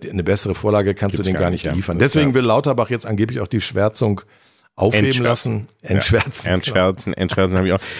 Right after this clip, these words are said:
Speaker 2: Aber es ist eine, also im Großen und Ganzen, soweit ich jetzt nur nachträglich jetzt, äh, gelesen habe, ist es ja hauptsächlich, es bestätigt einfach die,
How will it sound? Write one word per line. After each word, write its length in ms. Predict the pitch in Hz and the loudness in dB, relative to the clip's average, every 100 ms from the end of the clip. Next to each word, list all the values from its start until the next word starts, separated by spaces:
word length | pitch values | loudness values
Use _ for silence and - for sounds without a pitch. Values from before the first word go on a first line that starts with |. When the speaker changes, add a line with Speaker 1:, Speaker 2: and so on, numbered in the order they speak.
| - | -2
Speaker 2:
Aber 180 | 104 117 | 2 2
es 140 | 113 | 2
ist 160 | 131 160 | -2 0
eine, 220 | 127 107 | 2 2
also 140 | 117 120 | 2 2
im 240 | 117 110 | 2 0
Großen 440 | 90 92 147 - | 2 2 2 2
und 140 | 113 101 | 0 0
Ganzen, 340 | 87 147 - | 0 0 0
soweit 280 | 131 117 117 | 0 2 2
ich 120 | 101 | 0
jetzt 200 | 123 117 | -2 0
nur 120 | 120 113 | 2 2
nachträglich 1000 | 110 92 90 87 98 113 - 123 117 104 | 2 0 -2 2 2 0 -2 -2 -2 0
jetzt, 260 | 110 - | 0 -2
äh, 500 | - 107 110 82 107 98 | -2 2 2 2 0 0
gelesen 400 | 101 107 113 110 | 2 2 2 2
habe, 220 | 104 104 | 2 -2
ist 320 | 92 98 101 | -2 -4 -2
es 120 | 95 | -2
ja 120 | 92 | -2
hauptsächlich, 440 | 82 113 - 120 85 | 0 -2 0 -2 -2
es 120 | - | -4
bestätigt 760 | - - - 87 117 127 107 | -2 -2 -2 -2 -2 -4 -6
einfach 400 | - 92 104 110 | -2 -2 0 -4
die, 280 | - 101 92 | -4 0 0